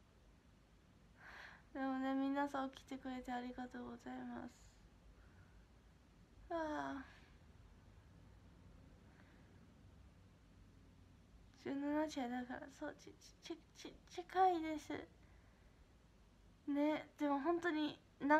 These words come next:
ん、なんか、握手会も、楽屋の時も、なんか、「何歳ですか？」じゃなくて、「何回目の十七歳ですか？」の方が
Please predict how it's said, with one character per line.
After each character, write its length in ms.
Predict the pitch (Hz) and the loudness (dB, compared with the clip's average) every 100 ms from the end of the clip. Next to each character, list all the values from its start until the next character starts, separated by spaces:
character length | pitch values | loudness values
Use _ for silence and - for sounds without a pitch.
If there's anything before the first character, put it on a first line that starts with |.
| 320 | 6
ん、 60 | - - - - - - - - - - - - - | 0 -12 -20 -20 -16 -14 -14 -16 -18 -20 -20 -20 0
な 140 | 262 285 | 6 6
ん 140 | 285 | 6
か、 360 | 269 262 240 - | 2 6 8 8
握 160 | - 269 | 6 6
手 180 | - - - | 2 -6 4
会 180 | 311 | 6
も、 520 | 285 277 277 269 247 - | 8 6 8 8 6 4
楽 280 | 262 269 285 | 0 2 2
屋 180 | 277 269 | 6 6
の 100 | 269 | 4
時 240 | 269 254 | 0 -2
も、 260 | 247 254 262 | -2 2 2
な 140 | 247 | 2
ん 100 | 277 | 0
か、 300 | 269 - - - - - - | 0 2 2 -2 -16 -12 6
「何 160 | 330 427 453 | 8 8 6
歳 260 | - 277 | 6 6
で 100 | 247 | 4
す 80 | 269 | 0
か？」 280 | - 269 269 | 4 8 8
じ 100 | 269 | 6
ゃ 40 | |
な 120 | 233 254 | 0 0
く 140 | - | -2
て、 260 | - 233 - | -4 -2 -2
「何 240 | 285 320 349 | 2 2 4
回 180 | 392 381 | 4 6
目 140 | 370 | 6
の 100 | 349 | 4
十 140 | 302 | 2
七 300 | 302 330 339 | 0 2 2
歳 160 | 311 277 | 2 0
で 80 | 269 | -2
す 100 | - | 0
か？」 160 | 294 | 2
の 140 | 311 277 | 2 2
方 240 | 262 247 | 2 0
が 280 | 226 247 - | 2 2 2